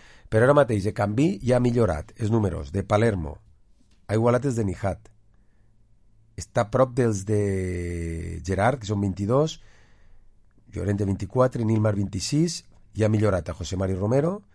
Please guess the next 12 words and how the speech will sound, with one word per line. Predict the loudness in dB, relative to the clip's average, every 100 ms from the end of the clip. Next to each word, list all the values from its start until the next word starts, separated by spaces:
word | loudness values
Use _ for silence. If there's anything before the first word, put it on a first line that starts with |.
| _ _
a | -10
Nicolás | -8 -4 -2 -2
Sansone, | -2 0 0 2 0
a | -2
Marco | -4 -4 -4
Ruben, | -2 0 0
al | -2
Guille | -4 -4 -4
Franco, | -2 -2 -2 -2
a | -2
Sonny | -4 -2
Anderson, | -2 -2 -2 0 -2